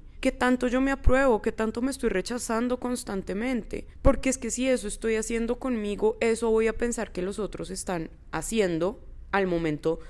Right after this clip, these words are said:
de abrirse, de comunicarse, y me voy a empezar a tomar personal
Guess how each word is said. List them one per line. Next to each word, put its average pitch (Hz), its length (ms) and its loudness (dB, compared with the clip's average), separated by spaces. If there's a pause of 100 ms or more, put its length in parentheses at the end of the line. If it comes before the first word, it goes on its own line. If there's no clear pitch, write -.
(120)
de 202 160 4
abrirse, 170 580 2
de 190 140 4
comunicarse, 170 800 -2
y 269 100 8
me 247 100 8
voy 233 220 4
a 294 40 2
empezar 214 400 0
a 180 80 0
tomar 214 300 -2
personal 220 540 0